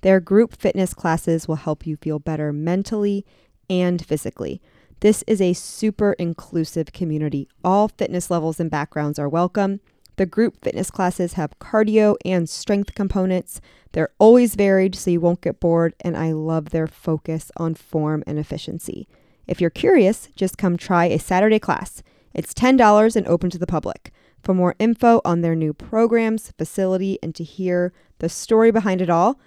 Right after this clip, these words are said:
check out David Fairbanks' previous What the Fit episode or visit them on Instagram at Lions Pride Weightlifting. Currently, there are group fitness classes on Tuesday and Thursday, seven A M and six P M,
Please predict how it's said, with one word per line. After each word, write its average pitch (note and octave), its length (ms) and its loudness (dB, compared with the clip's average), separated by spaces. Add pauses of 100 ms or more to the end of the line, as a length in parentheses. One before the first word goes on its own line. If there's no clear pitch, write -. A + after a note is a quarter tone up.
(240)
check B3 360 0
out - 260 0
David G3 340 4
Fairbanks' E3+ 540 2
previous C#4 540 2
What G#3+ 140 -2
the A3 80 -2
Fit - 180 -4
episode G#3 500 0 (140)
or G3+ 240 2
visit F3+ 260 -4
them D#3+ 160 -4
on D#3 120 -4
Instagram C4+ 580 0 (400)
at F#3 240 0
Lions E3+ 420 -2
Pride E3 320 -4
Weightlifting. B3+ 600 -2 (480)
Currently, A3+ 440 0
there G3+ 180 2
are E3+ 120 2
group F3+ 420 -2
fitness - 360 -4
classes F3+ 520 -2
on D#3+ 200 -4
Tuesday A#3+ 420 4
and A#3 160 0
Thursday, A3 560 2 (320)
seven A3+ 380 2
A A3 160 2
M G#3+ 260 2 (160)
and E3 260 -2
six - 320 -4
P A#3 180 -2
M, A3 220 0